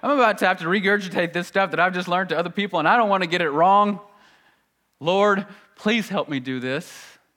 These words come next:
Please help me do it well." If you want to talk about teaching on, like, a more serious level, like in some type of leadership, James three one says, "Let not many of you become teachers, knowing we shall receive a stricter judgment." Now, that verse alone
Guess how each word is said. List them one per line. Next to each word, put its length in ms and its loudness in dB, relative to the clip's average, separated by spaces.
Please 240 -8
help 120 -4
me 100 -6
do 180 -8
it 140 -10
well." 560 -6
If 80 -18
you 40 -8
want 160 -8
to 60 -10
talk 140 -4
about 240 -4
teaching 340 -8
on, 160 -6
like, 140 -6
a 60 -10
more 180 -10
serious 480 -6
level, 200 -6
like 160 -4
in 60 -12
some 180 -14
type 220 -8
of 100 -16
leadership, 600 -10
James 340 -4
three 220 -8
one 320 -2
says, 320 -8
"Let 180 -2
not 160 -4
many 160 -6
of 100 -10
you 140 -4
become 260 -10
teachers, 440 -8
knowing 320 -4
we 100 -4
shall 220 -6
receive 400 -10
a 80 -8
stricter 400 -6
judgment." 500 -6
Now, 80 -10
that 180 -2
verse 200 0
alone 520 -2